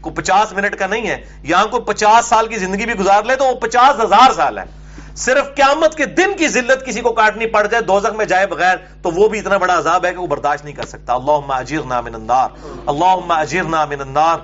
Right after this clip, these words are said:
اللہم اجرنا من النار، آمین۔ تو وہ صالح فرشتہ اٹیچ ہو جاتا ہے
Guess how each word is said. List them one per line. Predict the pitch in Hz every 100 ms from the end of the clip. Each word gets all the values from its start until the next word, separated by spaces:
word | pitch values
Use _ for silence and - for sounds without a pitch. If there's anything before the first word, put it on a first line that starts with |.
| - - 139
اللہم | 147 175 175 160
اجرنا | 147 135 156 143 139
من | 127
النار، | 123 117 123 117 -
آمین۔ | 127 113 104 - - - - - - - - - - - - - - - - - -
تو |
وہ | 214
صالح | 233 226 247 240
فرشتہ | 240 -
اٹیچ | 208 185 180 196
ہو | 202
جاتا | 202 202
ہے | 214